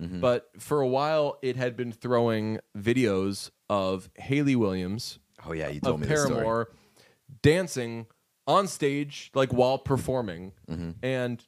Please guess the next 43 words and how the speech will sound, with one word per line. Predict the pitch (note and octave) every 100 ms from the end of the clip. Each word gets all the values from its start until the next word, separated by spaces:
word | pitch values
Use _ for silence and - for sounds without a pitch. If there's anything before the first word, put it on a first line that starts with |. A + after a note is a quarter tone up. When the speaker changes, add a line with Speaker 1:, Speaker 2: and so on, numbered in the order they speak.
| -
Speaker 2:
not | C#3 E3+
doing | A3 G#3+
seductive | G#3 D#3 B2 B2+ - C#3 A#2
dances | A#2+ B2+ C3+ C#3
or | C#3+
anything, | D3 D3+ D#3 D3+ - -
singing | - - - D3 F3+ F3+
while | E3+ E3+
doing | C#3+ D3+ C#3 C#3+
it, | D3 -
just, | D3+ C#3+
like, | D#3 C3 - _ _
clearly | - D#3 F#3+ G#3 F#3+ F3 - - -
performing. | C#3 - D#3 D3 A2 G#2+ G#2+ _ _ _ _ _ _ _ _ _
And | C#3
I | C#3+
was | D#3 D3
like, | E3 D3+ - - _ _ _ _
I, | C#3+ E3
I | D#3
wasn't | E3+ A#3 B3+ -
clicking | G#3+ G#3+ D#3
them, | B2+ C3 -
and | - D#3+
then | A3
I | A#3+
was | G3+
like, | E3+ - _ _ _ _ _ _ _ _ _ _ _ _ _ _ _ _ -
"Are | E3+
they | F3 C#4+
giving | - A#3+ A3
this | F#3 F3
to | F3+
me | E3 E3
because | C#3+ D3+ C#3+
it's, | C#3
like, | E3
a | C#3
horny | - C3+ D3 E3
thing | D3 D3
or | D#3
something? | F3
Like, | D3